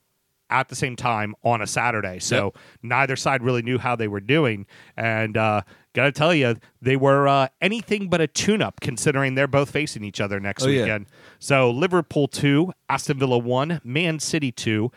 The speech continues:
Speaker 1: Southampton one. Score lines were both similar. Both were comebacks. Ultimately, the top sides won,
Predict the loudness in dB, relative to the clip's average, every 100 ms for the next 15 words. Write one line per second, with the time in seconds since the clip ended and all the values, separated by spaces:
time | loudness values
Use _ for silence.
0 | _ -16 -4 -2 -2 -4 -8 -8 -10 -12
1 | -14 _ _ _ _ -6 -4 2 2 4
2 | 2 0 -2 -2 0 -2 -2 -6 -4 -4
3 | -6 -8 _ _ -10 -2 0 0 -2 -4
4 | -2 -4 -2 -6 -8 -10 -10 -10 _ _
5 | _ -4 0 0 0 -4 -4 -6 -4 -4
6 | -4 -4 -2 0 0 -2 -6 -8 -2 2
7 | 2 0